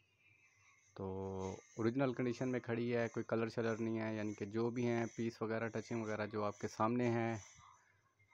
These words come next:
तो ये कंडीशन दिखाने का मकसद यही है, जो लोग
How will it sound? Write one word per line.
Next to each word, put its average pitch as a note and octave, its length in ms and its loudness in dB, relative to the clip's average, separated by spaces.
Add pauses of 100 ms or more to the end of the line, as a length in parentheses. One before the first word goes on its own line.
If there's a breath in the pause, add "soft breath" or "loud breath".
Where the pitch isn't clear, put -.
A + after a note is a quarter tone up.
(720)
तो F#2+ 440 -6 (500)
ये A2+ 120 2
कंडीशन A2 440 0
दिखाने A2 320 -2
का A#2 100 0
मकसद A2 380 0
यही A2 240 0
है, G#2+ 320 0
जो G#2+ 140 0
लोग G#2 500 -4